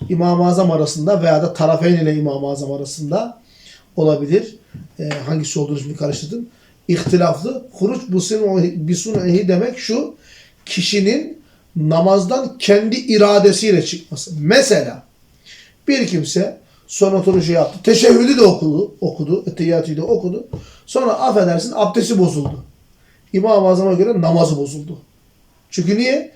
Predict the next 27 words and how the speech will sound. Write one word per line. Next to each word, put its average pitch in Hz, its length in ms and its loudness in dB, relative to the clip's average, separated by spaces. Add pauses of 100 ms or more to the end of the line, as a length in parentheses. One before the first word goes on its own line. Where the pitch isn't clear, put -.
(200)
Kendi 202 360 0
iradesiyle 208 760 2
çıkmadı 202 500 0
namazdan. 135 460 -6 (1600)
Ama, 208 460 2 (360)
e, 139 420 0
imameyn 202 520 6
veya 175 180 2
tarafen, 175 340 2
artık - 240 -4
karşı 170 320 -2
tarafı 165 400 2
göre 156 340 0
söyleyeyim. 151 400 -4 (500)
Onlara 208 300 4
göre 202 220 4
bozulmuştur. 185 420 0
Namaz 170 320 0
bitmiştir. - 460 -8
İster 185 320 -4
kendi 165 220 0
iradesi 151 420 -2
olsun, 208 300 -6 (320)
ister 180 340 -2
kendi 165 220 -4
iradesi 156 380 -4
olmasın. 190 500 -4